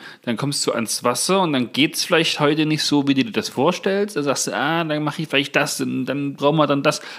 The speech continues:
Ach komm, bevor ich jetzt überlege, wie und wo und was, ich nehme einfach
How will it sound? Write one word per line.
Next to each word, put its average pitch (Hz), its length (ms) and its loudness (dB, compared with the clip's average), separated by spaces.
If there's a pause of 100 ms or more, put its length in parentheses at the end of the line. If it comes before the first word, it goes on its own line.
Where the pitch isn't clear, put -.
Ach - 300 0
komm, 113 240 4 (240)
bevor 135 300 2
ich 139 100 0
jetzt 147 180 0
überlege, 151 540 2
wie 151 100 4
und 120 160 0
wo 95 80 0
und 104 100 0
was, 170 300 0 (140)
ich - 160 -4
nehme 117 180 4
einfach - 300 -4